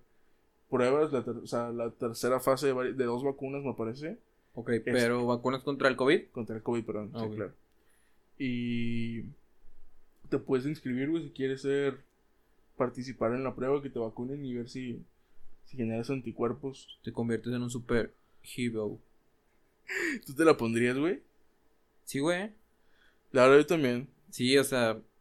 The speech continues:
Speaker 2: pues, güey, ¿qué te puede pasar? ¿Efectos secundarios? Te salga una cola, güey.
Speaker 1: <laughs>
Speaker 2: Te conviertes en Super Saiyajin.
Speaker 1: Dejar de ser pito chico, güey, imagínate.
Speaker 2: Jolo, verga. Qué buena,
Speaker 1: No, hombre,
Speaker 2: qué buen
Speaker 1: déjame,
Speaker 2: ofertón.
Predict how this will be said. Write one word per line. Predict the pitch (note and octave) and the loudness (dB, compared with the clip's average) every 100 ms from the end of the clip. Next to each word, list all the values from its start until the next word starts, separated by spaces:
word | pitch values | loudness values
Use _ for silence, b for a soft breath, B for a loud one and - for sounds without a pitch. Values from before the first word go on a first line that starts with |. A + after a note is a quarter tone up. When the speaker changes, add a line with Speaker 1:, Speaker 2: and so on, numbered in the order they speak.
| _ | _
Speaker 2:
pues, | C3 A#2+ - - | 0 0 -2 0
güey, | D3 C#3+ | 2 4
¿qué | D#3 | 2
te | D3+ | 2
puede | E3+ E3 | 2 4
pasar? | D3 C#3+ C3+ - A#2+ | 2 2 -2 -8 -10
¿Efectos | - A#2+ C#3+ | -4 -4 -2
secundarios? | D#3 C#3 C3 C3 D3 E3 - - - _ - _ _ _ _ _ | -4 -2 4 4 4 -4 -14 -20 -20 _ -20 _ _ _ _ _
Te | - | 0
salga | A#2 B2+ | 2 2
una | C#3+ C#3 | 2 2
cola, | C3+ C3+ C#3 | 4 6 4
güey. | C3+ C3+ C3+ B B B | 2 -4 -8 B B B
Speaker 1:
<laughs> | D#4 - D#4+ D#4+ D#4+ - - | -10 -6 -6 -2 -4 -2 -4
Speaker 2:
Te | - | -2
conviertes | - A2 B2+ | 0 -2 -4
en | C3 | -4
Super | B2+ B2 A#2 | -2 0 -2
Saiyajin. | - A2 A2+ A2+ A2 A#2 B2+ C3+ _ _ _ _ _ _ b b b - | 2 2 2 0 -2 -4 -6 -12 _ _ _ _ _ _ b b b -10
Speaker 1:
Dejar | - A#2 | -4 -2
de | A#2 | 0
ser | B2+ A#2 | 0 -2
pito | - C3 | 0 0
chico, | - - - B2+ | -2 -10 -8 -6
güey, | C3 D#3+ | -6 -6
imagínate. | C#3 C3 B2 D3 G3 | -8 -6 -6 -6 -8
Speaker 2:
Jolo, | - A#2+ A2+ A#2 A#2 | -2 0 2 2 2
verga. | A2+ A#2 B2 B2+ B2+ _ B B B B _ _ - | 0 -2 -6 -10 -14 _ B B B B _ _ -6
Qué | A2+ | -2
buena, | A2+ A2+ A#2 A#2+ A2 B2 - _ | 0 0 0 0 -4 -8 -16 _
Speaker 1:
No, | - C2+ | -8 -4
hombre, | F#2 B2 | 0 4
Speaker 2:
qué | A#2+ | 6
buen | B2 | 6
Speaker 1:
déjame, | B2+ C3+ | 6 4
Speaker 2:
ofertón. | B2 A#2+ B2 C3+ | 4 4 4 2